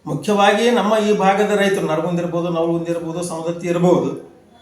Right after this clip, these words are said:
ಜೋಳ, ಗೋಧಿ, ಕಡಲೆ, ಹತ್ತಿ, ಅವಾಗೆಲ್ಲ ಜೈದರ್ ಹತ್ತಿ, ಲಕ್ಷ್ಮೀ ಹತ್ತಿ ಅಂತ ಬೆಳೀತಿದ್ರು. ಯಾವಾಗ ನೀರಾವರಿ ಬಂತು, ನೀರಾವರಿ ಬೆಳೆಗಳಾಗಿರ್ತಕ್ಕಂಥ ಗೋವಿನ ಜೋಳ,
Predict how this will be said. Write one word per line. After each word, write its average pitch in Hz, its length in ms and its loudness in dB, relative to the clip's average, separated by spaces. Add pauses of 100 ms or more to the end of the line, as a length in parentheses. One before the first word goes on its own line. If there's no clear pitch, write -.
(140)
ಜೋಳ, 170 240 6
ಗೋಧಿ, 156 680 2
ಕಡಲೆ, 143 540 0 (460)
ಹತ್ತಿ, 196 240 0
ಅವಾಗೆಲ್ಲ 165 480 0
ಜೈದರ್ 165 340 0
ಹತ್ತಿ, 180 180 -4
ಲಕ್ಷ್ಮೀ 170 300 -4
ಹತ್ತಿ 151 240 -6
ಅಂತ 214 120 -10
ಬೆಳೀತಿದ್ರು. 165 640 -2 (520)
ಯಾವಾಗ 262 380 6
ನೀರಾವರಿ 269 480 8
ಬಂತು, 185 380 2 (380)
ನೀರಾವರಿ 269 440 6
ಬೆಳೆಗಳಾಗಿರ್ತಕ್ಕಂಥ 190 1080 0
ಗೋವಿನ 185 300 6
ಜೋಳ, 123 300 0